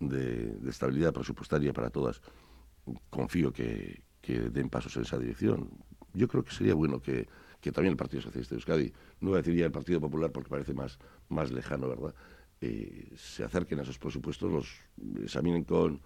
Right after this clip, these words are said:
con serenidad y, y vean qué pueden aportar o qué es lo que pueden modificar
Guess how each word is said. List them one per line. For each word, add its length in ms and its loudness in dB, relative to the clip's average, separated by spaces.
con 180 4
serenidad 580 4
y, 560 0
y 40 -4
vean 240 0
qué 100 -6
pueden 220 -4
aportar 360 -4
o 80 -6
qué 100 -8
es 60 -8
lo 140 -6
que 320 -8
pueden 240 -4
modificar 460 -8